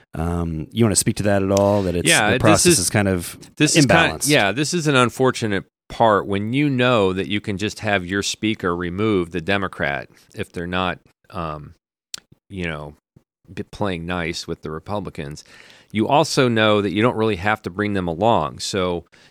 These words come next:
Speaker 2: you know, sometimes what'll happen is the two Republican conferees from the House and the Senate will just sit down and they'll write the bill the way they want in a conference committee, and then they'll just kind of present it to the Democrat. And if the Democrat's like, "What the heck? I didn't have anything to do with negotiating this, and I don't like these sections and that section,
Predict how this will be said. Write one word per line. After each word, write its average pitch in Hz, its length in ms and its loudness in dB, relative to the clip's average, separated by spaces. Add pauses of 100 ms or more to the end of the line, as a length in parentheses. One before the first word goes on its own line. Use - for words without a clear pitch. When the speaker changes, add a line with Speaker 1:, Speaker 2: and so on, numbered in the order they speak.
Speaker 2:
you 98 80 -6
know, 92 80 -4
sometimes 101 800 0
what'll 90 200 0
happen 107 360 -2
is 87 180 -4
the 90 120 -6
two 120 220 -6
Republican 107 580 -4
conferees 87 560 -4
from 85 100 -12
the 82 80 -10
House 82 300 -6
and 73 80 -12
the 73 40 -10
Senate 117 460 -4
will 92 140 -6
just 87 400 -6
sit 101 220 -2
down 87 180 -4
and 82 100 -8
they'll 87 80 -6
write 87 240 -4
the 87 80 -10
bill 85 240 -6
the 82 80 -8
way 80 140 -10
they 87 80 -10
want 85 340 -6 (160)
in 80 80 -14
a 80 60 -12
conference 127 320 -8
committee, 87 280 -6
and 87 120 -6
then 95 80 -6
they'll 92 100 -8
just 87 160 -8
kind 98 180 -6
of - 140 -10
present 95 420 -2
it 82 160 -6
to - 80 -14
the 76 120 -12
Democrat. 73 500 -12 (540)
And 92 100 -4
if 101 120 -4
the 98 80 -4
Democrat's 113 600 0
like, 90 280 0
"What 107 180 2
the 104 100 -4
heck? 117 400 0
I 98 140 0
didn't 117 160 0
have 113 160 0
anything 101 320 -2
to 90 80 -2
do 85 140 -4
with 92 100 0
negotiating 85 640 -4
this, 87 260 -6
and 80 100 -8
I 101 80 0
don't 101 140 -2
like 95 200 -2
these 95 160 -6
sections 90 460 -6
and 82 120 -6
that 113 180 0
section, 82 540 -6